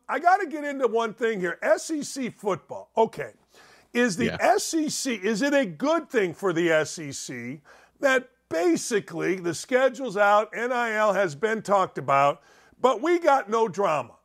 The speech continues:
Speaker 1: We, we, we got, you're gonna go into the, uh, preseason. It's not gonna be Nick versus A and M or whatever, even though there's been a little bit of that. Is it
Speaker 2: Right.
Speaker 1: good for the S E C that there's no drama?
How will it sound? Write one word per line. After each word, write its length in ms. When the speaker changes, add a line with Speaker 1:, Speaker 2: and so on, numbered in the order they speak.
Speaker 1:
We, 180
we, 220
we 160
got, 300
you're 220
gonna 240
go 300
into 180
the, 140
uh, 200
preseason. 960
It's 260
not 240
gonna 180
be 160
Nick 380
versus 460
A 200
and 140
M 320
or 80
whatever, 540
even 180
though 140
there's 160
been 180
a 40
little 220
bit 140
of 120
that. 320
Is 200
it 120
Speaker 2:
Right. 180
Speaker 1:
good 180
for 180
the 160
S 280
E 160
C 260
that 220
there's 240
no 160
drama? 500